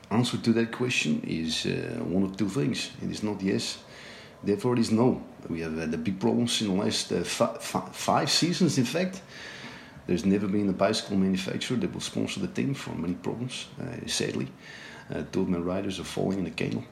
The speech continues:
uh, from the running. Also, they have too much of the turnip wine, and they, uh,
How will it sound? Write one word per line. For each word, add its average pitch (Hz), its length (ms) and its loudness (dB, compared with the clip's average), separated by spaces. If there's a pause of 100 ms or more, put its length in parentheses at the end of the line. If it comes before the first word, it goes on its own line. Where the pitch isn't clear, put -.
(120)
uh, 95 120 -4
from - 240 -2
the - 60 0
running. 110 380 0
Also, 90 360 -4
they 90 100 -2
have 78 220 -6
too 101 100 2
much 90 300 0
of 85 80 -2
the 80 160 -8
turnip 92 340 2
wine, 110 300 2 (520)
and 80 220 -2
they, - 240 -2
uh, - 140 -4